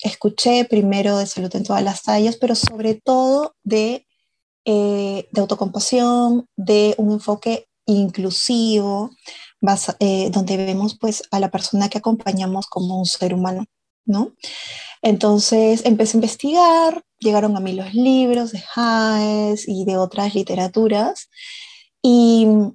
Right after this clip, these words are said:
ahí me di cuenta que eso era lo que, ese era el enfoque en el que yo quería, em, profundizar y que me hacía mucho más sentido,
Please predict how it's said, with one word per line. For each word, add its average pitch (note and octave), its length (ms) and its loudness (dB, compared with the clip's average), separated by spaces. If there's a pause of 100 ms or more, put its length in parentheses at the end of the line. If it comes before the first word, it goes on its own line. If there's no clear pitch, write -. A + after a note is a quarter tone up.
(180)
ahí A3+ 180 6
me B3 120 6
di B3 80 0
cuenta A#3+ 320 -2
que G3+ 320 -2
eso G3+ 180 -4
era G3+ 180 0
lo G3 160 -4
que, F#3+ 500 -8
ese G#3+ 240 0
era A3 80 4
el G#3+ 80 4
enfoque G3+ 460 -2
en G3 80 0
el F#3+ 140 -4
que F#3+ 180 -6
yo F#3 220 -2
quería, F#3+ 760 -2 (600)
em, F#3+ 460 -2
profundizar G3 1120 2
y G3+ 100 -2
que - 120 -2
me G3 80 -2
hacía F#3+ 240 -2
mucho G#3+ 600 4
más F#3+ 220 -4
sentido, G3 880 -2